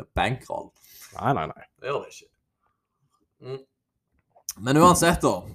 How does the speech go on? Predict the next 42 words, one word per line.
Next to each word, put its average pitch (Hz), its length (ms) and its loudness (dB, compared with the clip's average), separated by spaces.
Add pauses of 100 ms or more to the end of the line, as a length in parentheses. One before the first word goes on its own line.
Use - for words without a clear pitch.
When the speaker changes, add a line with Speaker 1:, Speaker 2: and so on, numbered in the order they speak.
(200)
Speaker 1:
fighterhjerte, 139 760 -2 (140)
tilbake 104 480 -4
til, 95 720 -2 (160)
til, 98 340 -4
til 95 160 -8
det 95 140 -8
ekte, - 320 -4 (160)
de 98 320 -10
Speaker 2:
Ja. 90 80 -4
Speaker 1:
ekte 117 180 -6
fighterne. 98 760 -4
Speaker 2:
Ja, 107 260 -8
ja, 135 180 -6
ja. 127 140 -10 (380)
Speaker 1:
Eh, 95 500 -6
nei, 98 160 -2
jeg, 139 220 -4
jeg 131 120 -4
synes, 151 280 -6
eh, 131 340 -2
Ivana, 135 500 0 (1120)
i 101 480 -12
hvert 123 160 -4
fall 131 160 -6
når 107 80 -6
vi 98 80 -6
snakket - 260 -12
om 120 200 -4
det, 98 100 -14
så, 92 160 -16
så, 98 160 -16
så 101 220 -12 (380)
kjente - 380 -8
jeg 110 80 -8
at 101 160 -12
det 92 120 -12
traff, - 380 -2
eh, 98 460 -4
strengene 92 640 -8
det 98 140 -14
skulle. 107 320 -8 (440)
Speaker 2:
Ja. 113 220 -2